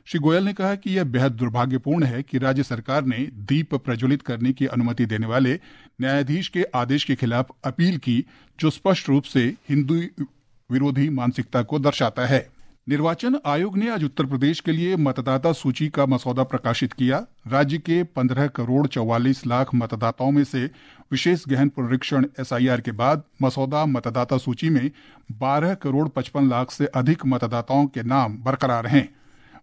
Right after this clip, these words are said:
मृत मतदाताओं की संख्या छियालीस लाख से अधिक है। उत्तर प्रदेश के मुख्य निर्वाचन अधिकारी नवदीप रिनवा ने लखनऊ में मीडिया को बताया कि मतदाता आयोग की वेबसाइट पर अपने विवरण की जांच कर सकते हैं।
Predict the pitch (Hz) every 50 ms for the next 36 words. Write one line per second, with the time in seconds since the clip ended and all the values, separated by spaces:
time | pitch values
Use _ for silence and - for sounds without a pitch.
0 | _ 135 151 175 208 - 196 170 156 - 151 127 135 135 - 147 160 180 151 156
1 | - 135 127 123 - 135 143 151 147 - - 135 120 123 131 170 160 - 127 120
2 | 117 - - - 151 - - 127 127 135 120 - 156 135 101 - - _ _ _
3 | _ - - _ - - - _ 165 156 - 202 175 - 160 151 202 214 - -
4 | 233 240 190 151 160 - - 156 151 139 131 127 127 - 147 143 135 127 127 -
5 | 131 127 143 156 151 139 131 120 113 113 135 151 156 - - 151 - - 123 120
6 | 120 120 123 131 143 156 147 127 123 139 - - - - 120 123 127 - - 143
7 | 147 165 175 165 170 156 135 123 117 127 139 139 123 123 110 113 - 123 127 143
8 | 165 156 160 151 131 123 113 120 117 123 127 127 - 151 151 160 165 - _ _
9 | _ _ _ _ _ _ _ _ _ _ _ _ _ _ - 123 127 143 156 180
10 | 170 - 175 151 139 120 - - 139 139 147 151 - - 139 131 143 - - -
11 | - 143 131 120 123 120 127 143 156 151 127 139 117 123 113 113 - - 170 -
12 | - 127 - - 156 147 135 143 131